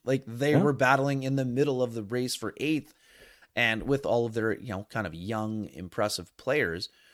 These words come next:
Speaker 1: we're looking like a team that, that, you know, might actually be on the upswing, and they probably still are, but it looks like that upswing,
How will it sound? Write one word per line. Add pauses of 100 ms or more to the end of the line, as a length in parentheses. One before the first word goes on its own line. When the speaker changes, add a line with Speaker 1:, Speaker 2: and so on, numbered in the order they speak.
(160)
Speaker 1:
we're
looking
like
a
team
that,
that, (260)
you
know, (100)
might
actually
be
on
the
upswing,
and (760)
they
probably
still
are,
but
it
looks
like
that
upswing,